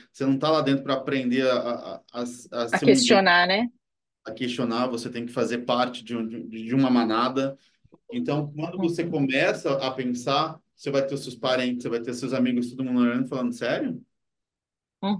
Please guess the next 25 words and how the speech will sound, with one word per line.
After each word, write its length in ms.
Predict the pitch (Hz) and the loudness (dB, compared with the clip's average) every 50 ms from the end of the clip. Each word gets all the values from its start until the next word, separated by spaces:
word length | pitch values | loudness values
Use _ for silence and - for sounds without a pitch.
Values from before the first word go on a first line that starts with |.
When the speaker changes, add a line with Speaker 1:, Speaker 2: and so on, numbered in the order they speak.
| 185 180 | 0 0
Speaker 1:
Né? 120 | 185 185 | 2 2
Speaker 2:
<laughs> 540 | 208 226 220 214 214 226 233 208 220 - - _ | 4 4 2 2 4 4 4 4 2 0 2 _
Eu, 180 | 220 240 240 262 - | 4 6 6 6 6
eu 180 | 247 277 285 | 6 6 6
Speaker 1:
Sério? 60 | 269 | 6
Speaker 2:
tenho 280 | - 370 294 262 247 240 | 4 4 2 4 2 0
muita 240 | 233 302 403 - 427 440 381 | 0 -2 -2 -2 -2 -2 -2
gente, 300 | 294 285 294 370 - - | -2 -2 -4 -4 -6 -8
e, 240 | - 254 214 175 285 | -8 -8 -4 -4 -4
e 40 | |
assim, 240 | 339 330 - 311 254 | -4 -4 -4 -4 -4
as 120 | 240 240 - | -4 -4 -4
pessoas 320 | 240 - - 254 269 269 | -6 -6 -4 -4 -2 -2
mais 340 | 277 220 220 254 403 - - | 0 -2 -2 -4 -6 -8 -8
próximas 680 | - 277 226 214 247 320 - - 262 240 226 233 220 | -6 -4 -2 0 0 -2 -4 -6 -8 -6 -6 -6 -8
de 100 | 220 226 | -8 -6
nós 340 | 226 214 190 185 196 226 277 - - - - - - - - - _ _ | -4 -2 0 0 0 0 -2 -6 -12 -20 -20 -20 -20 -20 -20 -20 _ _
são 220 | - - 233 226 220 | -6 -4 0 0 2
aquelas 540 | 226 226 - 220 214 220 226 233 240 - - | 0 0 2 2 4 4 4 2 0 -4 -8
que, 360 | - - 233 226 226 226 220 | -8 -6 -4 -2 0 2 4
às 140 | 202 202 202 | 4 4 4
vezes, 240 | 226 220 220 220 220 | 4 2 2 2 2
menos 320 | 226 233 240 262 277 269 247 | 2 2 2 2 0 0 0
nos 180 | 262 262 240 | 0 0 0
incentivam. 760 | 254 254 254 - 262 262 247 - - 220 196 165 160 165 165 | -2 -2 -2 -2 -4 -4 -4 -4 -4 -4 -4 -4 -6 -10 -14